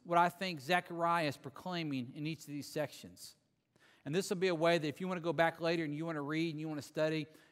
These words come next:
that'll give you a word to kinda hang some of these thoughts on. And so, if you would, here's the song that Zechariah sang.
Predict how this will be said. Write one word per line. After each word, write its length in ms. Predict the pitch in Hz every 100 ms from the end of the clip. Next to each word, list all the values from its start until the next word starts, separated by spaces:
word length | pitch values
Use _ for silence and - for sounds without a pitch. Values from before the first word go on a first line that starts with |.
| _ _ _
that'll 200 | 135 151
give 200 | 151 165 160
you 80 |
a 40 | 143
word 380 | 139 165 165 -
to 60 |
kinda 240 | 135 160 135
hang 360 | - 175 175
some 200 | - 170
of 80 | 156
these 200 | 143 123
thoughts 400 | - 151 147 -
on. 260 | 120 113 107 _ _ _ _ _ _ _ _ -
And 100 | 165
so, 260 | 190 160 143
if 160 | 160 -
you 80 |
would, 260 | 202 214 147 - - -
here's 440 | - - 233 285 -
the 140 | 240
song 520 | - - 208 208 202
that 120 | 165 156
Zechariah 760 | 190 185 190 180 170 170 160 143 - _
sang. 500 | - 160 151 123 101